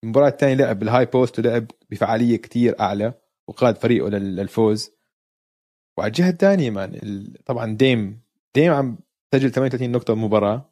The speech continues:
خمسين بالمية من الثلاثيات. سي جي واحد وعشرين نقطة وكمان خمسين بالمية من الثلاثيات.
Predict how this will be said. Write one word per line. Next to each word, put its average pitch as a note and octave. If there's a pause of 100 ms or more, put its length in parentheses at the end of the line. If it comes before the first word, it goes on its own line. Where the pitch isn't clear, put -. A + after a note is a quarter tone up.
خمسين A#2
بالمية G#2+
من F#2
الثلاثيات. F2+
سي C3+
جي A2 (420)
واحد D3
وعشرين B2
نقطة B2+
وكمان C#3
خمسين A2+
بالمية A2
من G2+
الثلاثيات. F#2+